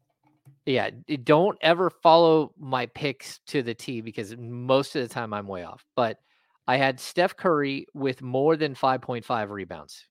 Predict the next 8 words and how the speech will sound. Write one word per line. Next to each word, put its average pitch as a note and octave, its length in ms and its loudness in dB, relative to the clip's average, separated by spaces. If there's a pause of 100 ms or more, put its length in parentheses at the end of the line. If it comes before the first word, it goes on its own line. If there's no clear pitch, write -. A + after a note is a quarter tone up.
He C3 120 -10
finishes C#3 460 -4
with G#2 140 -8
six. - 460 -16 (920)
I B2+ 120 0
have C3+ 260 -2 (220)
Kevin F#3+ 340 0
Huerter D3 480 0